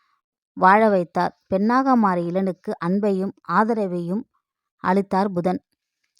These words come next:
இளனின் மனதில் இருந்த எண்ணங்களை சொன்ன பிறகு தன்னிடம் அடைக்கலம் என்று வந்தவரை இல்லை என்று கூறி அனுப்புவது சந்திரிய-,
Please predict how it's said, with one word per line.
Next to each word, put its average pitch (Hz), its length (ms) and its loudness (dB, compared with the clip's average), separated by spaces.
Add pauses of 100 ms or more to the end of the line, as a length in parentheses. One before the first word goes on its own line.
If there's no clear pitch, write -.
(160)
இளனின் 254 400 2
மனதில் 190 360 -4
இருந்த 180 300 -2
எண்ணங்களை 202 640 -2
சொன்ன 185 320 -2
பிறகு 180 380 -6 (160)
தன்னிடம் 233 520 0 (500)
அடைக்கலம் 226 520 -2
என்று 190 440 -4
வந்தவரை 196 540 0 (120)
இல்லை 233 360 0
என்று 185 300 -2
கூறி 175 320 -4
அனுப்புவது 185 580 -4 (680)
சந்திரிய-, 240 560 0